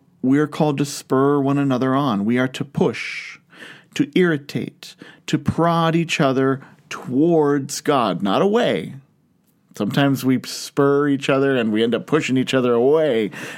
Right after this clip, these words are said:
We're to push just a little bit with irritation towards God, and more specifically towards godly love and godly good deeds. Now,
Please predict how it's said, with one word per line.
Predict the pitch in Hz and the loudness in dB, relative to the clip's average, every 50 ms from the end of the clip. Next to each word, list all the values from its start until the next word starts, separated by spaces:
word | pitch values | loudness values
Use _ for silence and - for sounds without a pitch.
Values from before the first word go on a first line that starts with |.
| - - - | -12 -4 0
We're | 139 143 | 0 0
to | 156 | 0
push | 147 - - 175 165 - - - - - - - - - - - _ _ _ _ - - _ _ _ - | 0 0 0 0 0 0 -4 -6 -8 -10 -14 -20 -20 -20 -20 -20 _ _ _ _ -20 -20 _ _ _ -8
just | - - 135 175 - | -4 -2 -2 -2 -2
a | 196 | 0
little | 190 190 196 190 | 0 0 2 2
bit | 202 190 - | 0 0 0
with | - 175 | 0 0
irritation | 180 185 180 180 180 - - 160 139 123 - 135 123 113 117 120 - _ _ _ _ _ _ _ - | 0 2 0 0 0 0 0 0 2 0 0 -2 -2 -2 -2 -4 -8 _ _ _ _ _ _ _ -16
towards | - - - - 160 160 156 151 139 131 123 113 107 - - - - - _ _ _ _ | -14 -10 -4 -2 0 2 2 2 2 0 0 -2 -4 -6 -10 -12 -14 -16 _ _ _ _
God, | - 113 113 101 92 87 92 | -4 -2 0 0 0 -2 -2
and | 110 107 | 0 0
more | 120 131 139 143 | 0 2 0 0
specifically | 139 139 - 131 - - - - 202 196 - 147 131 139 - 110 104 98 | -2 -4 -6 -8 -6 -4 -2 0 0 0 0 -2 -4 -2 -2 -2 -2 -2
towards | - - - 120 113 98 - - | -4 -4 -2 -2 -2 -2 -4 -6
godly | - - 104 110 117 120 135 180 185 | -4 -2 0 0 0 0 0 0 0
love | 160 135 120 110 104 123 131 135 - - - _ _ _ _ - - - - - _ | 0 0 0 0 -2 -4 -6 -10 -14 -20 -20 _ _ _ _ -20 -20 -20 -20 -16 _
and | - 113 104 95 | -6 -4 -4 -2
godly | - 113 113 117 117 113 117 127 135 131 120 | 0 0 0 2 0 0 0 0 0 0 -2
good | - - 117 110 101 92 - | -4 -2 -2 -2 -2 -2 -4
deeds. | - 113 117 110 95 - - - - - - - - _ _ _ _ _ _ - - - - - - - | -4 -4 -2 -2 -4 -6 -10 -14 -20 -20 -20 -20 -20 _ _ _ _ _ _ -20 -20 -20 -20 -18 -6 0
Now, | - 147 131 101 90 87 - | 0 2 2 0 -2 -6 -12